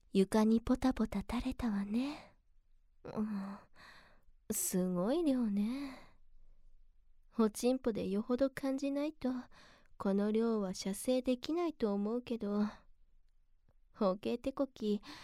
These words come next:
そんなに気持ちよかったかしら、ご主人様。そう。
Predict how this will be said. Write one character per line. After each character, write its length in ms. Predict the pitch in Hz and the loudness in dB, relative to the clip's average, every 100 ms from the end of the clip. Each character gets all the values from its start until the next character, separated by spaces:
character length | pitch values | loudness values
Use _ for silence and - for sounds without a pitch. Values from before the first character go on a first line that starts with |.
| - - - | -20 -20 -20
そ 240 | - - 180 | -4 0 2
ん 60 | |
な 100 | 208 | 2
に 120 | 233 | 0
気 160 | 247 233 | 0 0
持 120 | 233 | 0
ち 180 | 247 - | 0 -2
よ 60 | 302 | -2
か 140 | 311 | -4
っ 20 | |
た 140 | - 254 | -10 -6
か 120 | 226 | -6
し 160 | - | -4
ら、 160 | 202 202 214 - - _ _ - | -2 -2 -2 -6 -20 _ _ 0
ご 120 | 214 | 0
主 180 | 202 208 | 2 0
人 200 | 196 - | -2 -10
様。 400 | - - 214 269 - - - - - _ _ _ _ - _ _ _ _ _ _ _ _ _ _ | -10 -8 -4 -6 -8 -20 -20 -20 -20 _ _ _ _ -20 _ _ _ _ _ _ _ _ _ _
そ 300 | - 175 196 | -6 -4 -2
う。 80 | 294 | -4